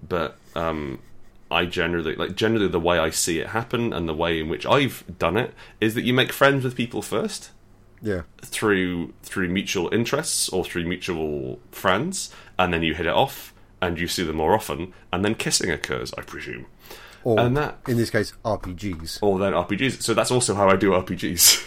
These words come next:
Speaker 1: <laughs>
Speaker 2: <laughs>
Speaker 1: And I meet people, I'm like, "I like you.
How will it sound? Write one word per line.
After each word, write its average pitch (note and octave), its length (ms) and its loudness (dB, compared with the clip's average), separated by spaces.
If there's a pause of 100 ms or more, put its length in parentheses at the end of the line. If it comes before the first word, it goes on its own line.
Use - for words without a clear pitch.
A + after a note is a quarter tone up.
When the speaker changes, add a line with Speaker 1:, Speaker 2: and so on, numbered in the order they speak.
(120)
Speaker 1:
<laughs> A2+ 640 -2 (160)
Speaker 2:
<laughs> - 240 0
Speaker 1:
And G#2 200 6
I G2 100 6
meet A#2 200 4
people, E2 280 -2
I'm F#2 100 0
like, F#2+ 300 -2
"I A2 60 2
like - 340 -2
you. - 220 -8